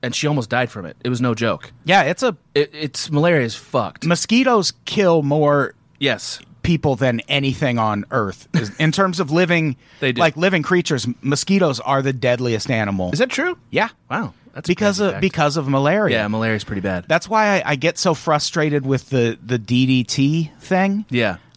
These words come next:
Speaker 2: Like, D D T had pretty much wiped out malaria in Indonesia.
Speaker 1: Mm.
Speaker 2: And then we were like, "Oh, but it's killing these falcons."
Speaker 1: Right.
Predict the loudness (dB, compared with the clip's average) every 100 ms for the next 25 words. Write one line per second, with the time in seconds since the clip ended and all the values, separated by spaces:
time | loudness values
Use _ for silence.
0 | -4 0 0 0 2 4 2 2 2 2
1 | 2 2 0 -4 _ _ -6 0 2 2
2 | 0 -2 -2 0 0 -2 -2 -4 0 0
3 | 2 0 -2 -2 -2 -2 -2 -2 0 0
4 | 0 0 0 -2 -6 -10 -2 0 2 2
5 | 0 0 0 0 0 0 -2 -6 _ _
6 | _ _ -2 0 0 -4 -2 0 2 2
7 | 0 2 4 4 2 2 2 0 -2 -6
8 | -2 0 0